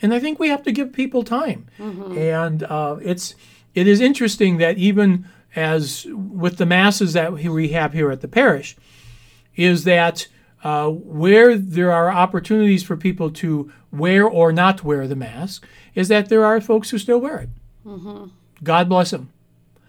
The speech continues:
Speaker 1: Um, we do have masses, though, as you know, where, uh, people are still required. And, and again, that's in recognizing and respecting the fact not everybody is quite at the same place. And I w-,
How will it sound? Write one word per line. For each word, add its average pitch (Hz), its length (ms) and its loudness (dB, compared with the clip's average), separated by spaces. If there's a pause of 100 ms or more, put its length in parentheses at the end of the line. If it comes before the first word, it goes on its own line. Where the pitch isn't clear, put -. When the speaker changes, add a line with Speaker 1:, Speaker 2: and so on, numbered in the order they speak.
(320)
Speaker 1:
Um, 135 420 -12 (140)
we 160 140 -4
do 185 180 2
have 175 260 2
masses, 156 400 -4
though, 156 160 0
as 151 180 -2
you 156 120 -4
know, 147 320 -6 (340)
where, 151 420 -2 (420)
uh, 143 260 -12 (180)
people 175 240 0
are 175 300 0
still 175 280 -2
required. 156 600 -2 (380)
And, 160 380 -2
and 160 140 -4
again, 160 320 -2
that's 185 280 0
in 190 180 4
recognizing 160 840 -2
and 147 100 -8
respecting 170 560 -2
the 135 80 -6
fact 123 320 -16 (540)
not 170 140 -2
everybody 170 420 -2
is 156 140 -4
quite 156 280 -4
at 143 120 -8
the - 100 -16
same 143 320 -8
place. 131 420 -10 (440)
And 190 400 0
I 175 220 0
w-, 160 260 -6